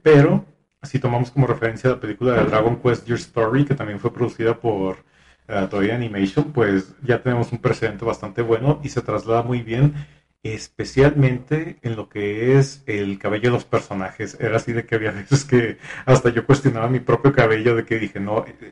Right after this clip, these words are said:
es que el cabello de, de Jigen o el cabello de Lupin, el cabello de Goemon se ve más real que mi propio cabello".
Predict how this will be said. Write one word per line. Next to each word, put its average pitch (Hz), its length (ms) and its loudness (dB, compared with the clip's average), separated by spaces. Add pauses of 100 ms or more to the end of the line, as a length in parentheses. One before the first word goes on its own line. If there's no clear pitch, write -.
es - 140 -20
que 127 80 -2
el - 60 -10
cabello 113 360 4
de, 101 380 2 (280)
de 120 200 4
Jigen 120 340 2
o 113 80 -2
el 107 80 -8
cabello 104 280 4
de 123 60 8
Lupin, 110 380 -2
el 113 80 -8
cabello 107 280 0
de 117 60 4
Goemon 113 320 2
se 110 160 0
ve 107 60 -6
más 107 180 -4
real 107 320 2
que - 100 -10
mi 101 100 -12
propio - 240 -16
cabello". 98 420 -6